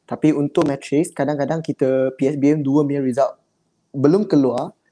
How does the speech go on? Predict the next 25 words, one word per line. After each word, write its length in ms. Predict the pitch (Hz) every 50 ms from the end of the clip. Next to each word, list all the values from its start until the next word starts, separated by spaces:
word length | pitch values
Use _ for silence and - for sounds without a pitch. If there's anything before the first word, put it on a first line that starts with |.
| _ _ -
kita 240 | - 147 - 185
sudah 320 | 175 170 170 143 147 151 - 131
akan 160 | - - 143 143 -
pilih 320 | - 131 127 139 135 135 123
di 80 | 120 117 120
U 80 | 131
P 240 | - - 131 143 143
U, 80 | 117 113 _ _ _
apa 240 | - 123 - - 147
subjek 320 | - - - 120 135 127
yang 80 | 120 -
kita 240 | - 113 - 127 120
nakkan. 320 | 123 - - - 120 110 - _ _ _ _ _ _ _ - -
Tapi 240 | - 143 - 196 190
be 100 | 151 170 170
honest 260 | 175 175 180 175 -
cakap, 540 | - 147 139 - 131 120 120 131 127 - _ _ _ _ _ _ _ _ _ _ _ _ _ _ _
kalau 240 | - 151 151 170 185
you 400 | 190 185 196 196 202 202 202 190 - 139
masuk 240 | 143 147 - 180 160
matrix 400 | 151 - - - 165 - - -
kan, 240 | 175 147 123 117
dia 160 | 120 151 175 165
macam 240 | 160 160 - 170
satu 480 | 160 - 143 - - 156 151 151 151